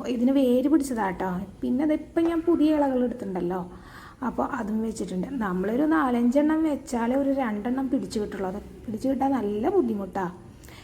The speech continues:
നഴ്സറിയിൽ നിന്നൊക്കെ വാങ്ങുമ്പോൾ നല്ല ഉഷാറിൽ നല്ല ഭംഗിക്ക് നിൽക്കുന്ന ചെടിയാണ്, പക്ഷേ നമുക്കത് പിടിപ്പിച്ച് കിട്ടാൻ കുറച്ച് ബുദ്ധിമുട്ടാണ്. എല്ലാം ഒന്നും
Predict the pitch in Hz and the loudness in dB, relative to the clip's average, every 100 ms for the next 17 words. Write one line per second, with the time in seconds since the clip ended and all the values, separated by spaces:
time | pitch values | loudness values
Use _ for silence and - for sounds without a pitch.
0 | - 269 269 254 - 311 349 349 359 349 | -6 0 0 2 2 4 4 4 4 4
1 | 294 285 277 285 285 262 233 233 254 294 | 2 2 2 2 0 0 0 0 0 -2
2 | 262 247 226 214 214 233 202 190 269 285 | -4 -6 -4 -2 -2 -4 -4 -2 0 2
3 | 247 214 214 220 214 208 196 190 196 196 | 2 0 -4 -4 -6 -4 -4 -4 -6 -8
4 | 240 240 285 - - - - - 240 220 | -4 -4 -4 -8 -18 -20 -20 -6 -2 0
5 | 233 - 320 302 302 269 208 220 240 247 | -2 4 4 4 2 -2 -4 -6 -4 -4
6 | 226 233 233 233 226 220 196 - 226 226 | -4 -4 -4 -4 -6 -8 -10 -6 -4 -4
7 | - - - - 269 214 208 208 190 220 | -8 -16 -18 -8 -4 -2 -2 -4 -2 -2
8 | 202 220 214 233 330 349 | -2 -2 0 2 4 4